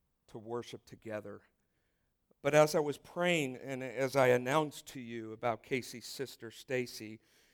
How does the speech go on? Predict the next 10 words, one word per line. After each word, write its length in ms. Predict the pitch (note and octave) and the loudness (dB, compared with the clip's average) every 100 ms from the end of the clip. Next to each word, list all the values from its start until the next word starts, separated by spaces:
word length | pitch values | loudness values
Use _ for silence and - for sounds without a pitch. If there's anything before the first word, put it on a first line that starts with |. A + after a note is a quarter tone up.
| _ _ | _ _
um, 380 | B2+ G#2 G2+ - _ _ _ _ _ _ - | -10 -10 -10 -18 _ _ _ _ _ _ -6
it 120 | B2+ | -4
is 220 | C#3+ C#3+ - | -2 -4 -8
true. 460 | - - D#3 A#2+ | -18 -12 -8 -8
He, 360 | C3+ C3 A2+ C3 | -8 -10 -10 -8
I, 260 | G#2 A#2+ | -6 -4
I 40 | A2+ | -6
shared 420 | - D#3 D3+ B2 | -6 -4 -2 -4
what 140 | A#2+ | -8
he 320 | - C3 A2+ | -8 -10 -10